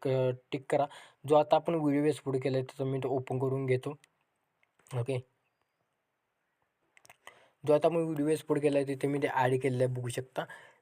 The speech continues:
व्हिडिओ ॲड केल्यानंतर काय करायचं आहे, तर बघू शकता इथे व्हिडिओ आपण ॲड केलेला आहे. तर सर्वात आधी आपण काय करायचं, जो तुम्हाला मे-, मटेरियलच्या फोल्डरमध्ये जो हा वाला व्हिडिओ प्रोव्हाइड केला असणार आहे ते मीडियावरती क्लिक करून ते ॲड करून घ्यायचं. ॲड केल्यानंतर इथं बघू शकता इथं ब्लॅक एक पट्टी दिसेल,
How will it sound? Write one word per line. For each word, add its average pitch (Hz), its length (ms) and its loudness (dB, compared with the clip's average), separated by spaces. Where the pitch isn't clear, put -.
व्हिडिओ 139 260 2
ॲड 175 160 6
केल्यानंतर 160 360 0
काय 147 240 0
करायचं 131 220 -2
आहे, 147 100 -10
तर 131 120 2
बघू 127 180 0
शकता 131 240 -2
इथे 131 140 0
व्हिडिओ 127 280 2
आपण 127 280 0
ॲड 131 320 0
केलेला 135 320 0
आहे. 113 80 -6
तर 135 60 -10
सर्वात 143 340 2
आधी 147 100 0
आपण 160 200 0
काय 151 160 6
करायचं, 143 260 2
जो 135 180 -4
तुम्हाला 147 280 0
मे-, 151 280 2
मटेरियलच्या 139 440 -2
फोल्डरमध्ये 143 520 -2
जो 143 200 -4
हा 127 160 0
वाला 135 260 0
व्हिडिओ 131 220 0
प्रोव्हाइड 127 380 0
केला 143 140 2
असणार 135 300 -4
आहे 113 80 -6
ते 151 60 -2
मीडियावरती 151 500 2
क्लिक 151 220 -6
करून 156 140 -2
ते 156 80 0
ॲड 139 260 2
करून 131 240 -2
घ्यायचं. 127 260 0
ॲड 135 180 -2
केल्यानंतर 139 360 -4
इथं 135 200 -6
बघू 139 160 0
शकता 127 160 -4
इथं 131 160 0
ब्लॅक 131 340 0
एक 131 180 -4
पट्टी 135 220 0
दिसेल, 127 300 -2